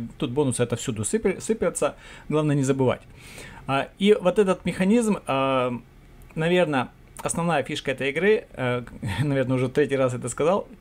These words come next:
который прямо ее, эм, делает особенной, потому что вы всегда, м, находитесь в некотором противоречии.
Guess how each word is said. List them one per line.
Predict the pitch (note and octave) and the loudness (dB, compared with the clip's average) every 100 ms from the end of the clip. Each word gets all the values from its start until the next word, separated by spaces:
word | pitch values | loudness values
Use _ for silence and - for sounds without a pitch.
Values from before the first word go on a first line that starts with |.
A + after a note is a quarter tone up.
| - - | -20 -8
который | - B2+ F3 E3+ D#3 - - | -4 0 4 4 2 -2 -6
прямо | B2+ D3 C#3+ | -2 0 0
ее, | C3+ C3 C3 C#3 C#3+ C3+ | -4 -2 2 4 4 2
эм, | - A#2 A2+ A2 G#2 - - A2+ | 0 -2 0 0 -2 -4 -6 0
делает | C#3+ C#3 B2 - | 0 2 0 -2
особенной, | - D#3+ F3+ F#3 G3 - - - - | 0 2 2 0 0 -6 -20 -16 -8
потому | B2+ C#3 E3+ | -2 0 0
что | - D3+ - | 0 0 0
вы | C#3+ | -6
всегда, | D#3+ - B2 C3+ E3+ F3+ - - - - | -4 -4 -2 0 2 0 -4 -20 -16 -6
м, | C3 C3 | -2 -2
находитесь | C3+ C#3 F3 E3+ D3+ C3 | -2 -2 -2 -2 -6 -6
в | |
некотором | D3 D#3 C#3 C3 | -6 -4 -4 -4
противоречии. | C3 B2 D3 D3 A#2+ - A#2 | -4 -2 0 2 0 -6 -12